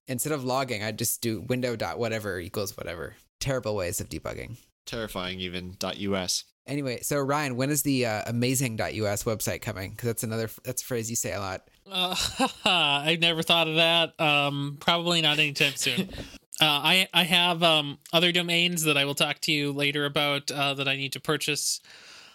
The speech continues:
Speaker 3: Uh, there, there are whole brands to begin and whole brands to end.
Speaker 1: Wonderful. Yeah, speaking of which, uh, hey get back to dot work, which I've had for way too long now, uh, I will let the domain expire. So,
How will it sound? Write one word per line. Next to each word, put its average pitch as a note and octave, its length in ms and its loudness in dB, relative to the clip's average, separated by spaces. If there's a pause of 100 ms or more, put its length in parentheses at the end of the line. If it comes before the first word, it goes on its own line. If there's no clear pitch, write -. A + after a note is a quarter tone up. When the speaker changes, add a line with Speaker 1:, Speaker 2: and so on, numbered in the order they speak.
(180)
Speaker 3:
Uh, C3+ 280 -2
there, C3 180 -4
there D3 140 -2
are D3+ 140 0
whole F#3 280 2
brands D#3 480 2
to C#3+ 100 -2
begin C3+ 520 0 (100)
and C#3 160 -6
whole D3 200 2
brands C#3+ 360 -2
to C#3 160 -4
end. B2+ 260 -8 (140)
Speaker 1:
Wonderful. G#2 500 -10 (440)
Yeah, C3 140 -2
speaking E3+ 360 -2
of C3+ 80 0
which, B2+ 320 0
uh, A#2+ 240 0
hey E3 240 0
get D#3 140 0
back C#3+ 220 0
to D3 100 0
dot B2+ 180 2
work, B2 320 2
which C3+ 160 2
I've B2+ 140 2
had C#3 240 0
for C#3 120 2
way B2+ 220 4
too C3+ 180 0
long G#2+ 240 0
now, F2 280 -4 (420)
uh, G#2 320 0
I A#2 200 0
will A#2+ 260 2
let C3 180 0
the C#3+ 100 0
domain A#2+ 300 0
expire. G#2+ 540 -2
So, G2+ 400 0